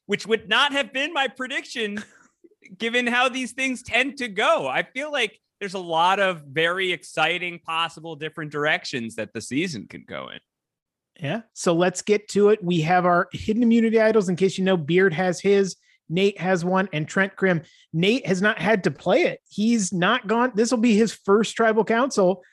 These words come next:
Speaker 2: Uh, meanwhile, Trent Grimm has held on to his. We see that initial alliance of Beard, Rebecca, and Ted with the kind of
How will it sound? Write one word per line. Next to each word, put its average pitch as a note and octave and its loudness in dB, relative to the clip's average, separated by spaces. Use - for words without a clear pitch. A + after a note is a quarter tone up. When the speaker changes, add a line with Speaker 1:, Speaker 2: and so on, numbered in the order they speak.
Speaker 2:
Uh, F#3+ 2
meanwhile, G#3+ 2
Trent G#3+ -2
Grimm G3+ 0
has E3+ -2
held G3 2
on F#3+ 2
to E3+ 0
his. F#3 0
We E3+ 2
see F#3 -2
that F3 4
initial F3 2
alliance E3 2
of C3+ -2
Beard, F3+ 4
Rebecca, D#3+ 0
and C3 -10
Ted G3 2
with D#3+ -4
the E3 2
kind F3 2
of D3+ -2